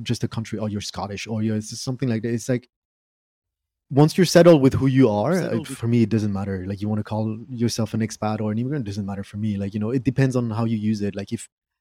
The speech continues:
Speaker 1: if it's out of a little bit of, like, you know, like, ego or weakness, and you're like, "No, I'm an expat, I'm not," it doesn't matter at the <laughs> end. It's like, how good do you feel about
Speaker 2: How good
Speaker 1: yourself? <laughs> It's like, just use whatever you
Speaker 2: <laughs> Yeah,
Speaker 1: want.
Speaker 2: yeah.
Speaker 1: <laughs> So I'm, I'm,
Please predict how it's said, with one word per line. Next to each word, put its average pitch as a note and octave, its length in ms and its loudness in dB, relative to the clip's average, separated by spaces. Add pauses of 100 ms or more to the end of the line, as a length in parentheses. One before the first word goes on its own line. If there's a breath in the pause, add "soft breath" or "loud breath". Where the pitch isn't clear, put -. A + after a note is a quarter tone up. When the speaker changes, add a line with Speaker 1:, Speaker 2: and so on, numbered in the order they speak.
(140)
Speaker 1:
if C3+ 200 0
it's C#3 100 -2
out D3 160 4
of - 160 0 (1200)
a C3 40 0
little A#2 180 4
bit A#2 100 4
of, A2 140 2
like, A2 180 0
you A#2 60 2
know, A2 120 2
like, G#2+ 280 0
ego A#2+ 240 0
or G#2 220 2
weakness, D3 420 -2
and A2 100 -6
you're G2+ 80 -6
like, A2 100 -8
"No, C3 140 -6
I'm A2 140 -10
an A2 60 -8
expat, A#2 380 -6
I'm A2+ 80 -8
not," A#2+ 140 -4
it G#2+ 160 -16 (260)
doesn't A#2 240 -6
matter F#2+ 260 -6
at F2+ 140 -10
the G#2+ 120 -4
<laughs> - 0 -
end. D3 220 -2
It's - 240 -8
like, - 160 -4 (280 loud breath)
how C#3+ 180 6
good C#3 300 6
do D3+ 60 2
you D3 140 4
feel B2+ 200 4
about A2+ 160 4
Speaker 2:
How A2+ 60 -2
good A2 60 2
Speaker 1:
yourself? C#3+ 520 -2
<laughs> C3+ 100 -8
It's D#3 160 -12
like, C#3+ 120 -6 (100)
just C3 240 -2
use C#3 160 0
whatever C3 280 4
you B2+ 120 2
Speaker 2:
<laughs> - 20 2
Yeah, A2+ 60 0
Speaker 1:
want. A2 400 0
Speaker 2:
yeah. A2+ 260 -6
Speaker 1:
<laughs> - 220 -20
So A2+ 140 -4
I'm, D3+ 160 0
I'm, A#2+ 560 -6